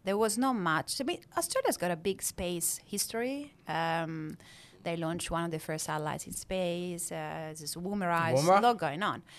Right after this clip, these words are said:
Speaker 1: But the commercial space has been quite quiet for the past many, many years. When I came here, and I left my job, you know, I had to work, yeah, maybe I had to become a mining engineer or something. It was really hard for me to find a job. You know, I didn't have defense clearance, so not working for big defense guys.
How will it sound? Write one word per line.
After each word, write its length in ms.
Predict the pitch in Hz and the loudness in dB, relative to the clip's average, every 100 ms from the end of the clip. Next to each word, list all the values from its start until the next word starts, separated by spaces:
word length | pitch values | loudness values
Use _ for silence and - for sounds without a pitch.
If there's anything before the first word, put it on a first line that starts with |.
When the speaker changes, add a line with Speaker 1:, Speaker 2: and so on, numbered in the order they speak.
| - - - | -20 -20 0
Speaker 1:
But 140 | 196 196 | 2 2
the 80 | |
commercial 520 | 196 254 254 294 - 311 | 2 2 2 2 2 0
space 500 | - 180 175 165 160 | 0 0 0 -2 -4
has 140 | 165 | -6
been 140 | 165 160 | -8 -4
quite 200 | - - | -4 -4
quiet 520 | - 151 180 269 - - | 0 2 2 0 -8 -10
for 180 | - 180 | -8 -6
the 100 | 170 | -4
past 380 | 165 160 151 170 | -2 -2 -2 -4
many, 320 | 165 151 165 | -6 -4 -4
many 160 | 151 | -6
years. 260 | 151 156 170 | -6 -6 -2
When 100 | 185 | -2
I 60 | 226 | 0
came 280 | 285 247 | 0 0
here, 420 | 175 185 180 156 - - - - - - | 0 0 2 2 0 -8 -20 -20 -20 -12
and 100 | 165 | -6
I 20 | 156 | -2
left 200 | 190 175 | 0 -2
my 120 | - - | -8 -2
job, 460 | 131 127 - - | 2 2 0 -6
you 100 | 185 | -6
know, 120 | 170 | 0
I 180 | 180 196 202 208 | 4 6 8 8
had 120 | 202 | 6
to 80 | 226 | 0
work, 440 | 202 196 190 - | 6 6 6 4
yeah, 240 | 214 180 180 | 4 6 6
maybe 240 | 277 320 | 4 6
I 60 | 202 | 6
had 160 | 175 | 6
to 80 | 196 | 4
become 260 | 175 175 170 | 0 0 0
a 60 | |
mining 360 | 170 180 214 196 | 2 2 2 0
engineer 360 | 165 156 156 156 | -2 -4 -4 -2
or 20 | |
something. 380 | - 165 151 156 | -2 -4 -6 -4
It 80 | |
was 160 | 175 190 | -4 0
really 280 | 240 254 247 | 2 4 6
hard 180 | 202 185 | 6 4
for 100 | 180 | 0
me 120 | 165 | -2
to 80 | 170 | -2
find 180 | 165 | -4
a 40 | 160 | -2
job. 320 | 160 147 - | -2 -2 -4
You 100 | - | -6
know, 100 | 156 | -4
I 40 | |
didn't 220 | 160 170 165 | -2 -2 -2
have 460 | 170 170 165 165 | 2 2 2 0
defense 440 | 180 175 240 247 - | -6 -2 0 0 -2
clearance, 520 | 262 262 262 269 254 | -2 2 4 2 2
so 100 | 170 | 2
not 180 | 160 170 | 2 2
working 260 | 160 165 | 0 -2
for 120 | 156 | -6
big 220 | 165 170 165 | -4 -6 -4
defense 340 | 196 165 165 | -6 -4 -2
guys. 460 | 196 214 214 220 | 2 4 4 2